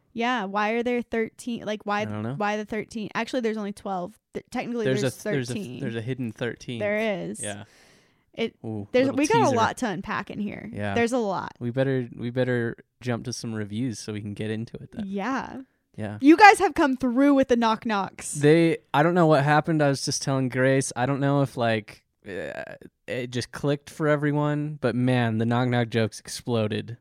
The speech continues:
Speaker 2: on the reviews.
Speaker 1: They're
Speaker 2: Th-,
Speaker 1: really out of this world.
Speaker 2: thank you so much. There are so many jokes now. It's great. So we're
Speaker 1: Except, did you guys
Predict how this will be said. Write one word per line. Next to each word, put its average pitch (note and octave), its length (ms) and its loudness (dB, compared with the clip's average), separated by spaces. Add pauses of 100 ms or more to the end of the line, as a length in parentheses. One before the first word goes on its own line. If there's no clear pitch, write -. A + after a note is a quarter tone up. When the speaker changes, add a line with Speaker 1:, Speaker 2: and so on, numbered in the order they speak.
(100)
Speaker 2:
on A#2 200 -6
the A2 100 -2
reviews. G#2+ 440 -4
Speaker 1:
They're B3 140 6
Speaker 2:
Th-, B3+ 80 0
Speaker 1:
really B3+ 300 4
out A3 200 -2
of G#3+ 100 -6
this G#3 180 -10
world. F3+ 220 -8
Speaker 2:
thank C3+ 260 0
you C3+ 100 2
so B2 300 0
much. G#2+ 440 -2
There A#2+ 200 2
are A2 40 0
so B2+ 260 -2
many B2+ 180 0
jokes A2+ 440 0
now. A2 320 -4
It's - 240 -6
great. - 360 -10 (880)
So - 160 -2
we're D4 60 6
Speaker 1:
Except, - 340 2
did C#4+ 180 -6
you D#4 80 -2
guys F4 200 2